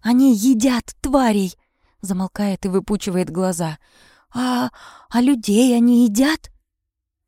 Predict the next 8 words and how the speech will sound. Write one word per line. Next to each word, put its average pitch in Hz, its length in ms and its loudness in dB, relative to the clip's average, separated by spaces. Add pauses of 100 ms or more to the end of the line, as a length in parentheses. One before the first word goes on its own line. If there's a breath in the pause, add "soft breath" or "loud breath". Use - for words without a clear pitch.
(140)
«Нам 226 300 2
об 208 140 0
этом 208 280 2
ничего 202 380 0
не 196 180 0
известно», 170 600 -6 (180)
отвечает 170 600 -10
убийца. 165 560 -10